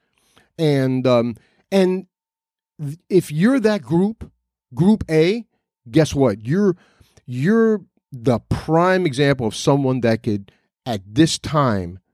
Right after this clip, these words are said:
say, "Hey, I can take a risk on a business. I can put in this investment, whatever you may have, five thousand, six thousand, whatever it is, or whatever money you got,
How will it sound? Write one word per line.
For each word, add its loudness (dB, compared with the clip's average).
say, 0
"Hey, 2
I 2
can -4
take -2
a -4
risk 0
on -10
a -10
business. -14
I 0
can -2
put 4
in 4
this 0
investment, -4
whatever -2
you 0
may 2
have, -2
five -2
thousand, -4
six -6
thousand, -4
whatever 2
it 2
is, 2
or -8
whatever -2
money 2
you -2
got, 0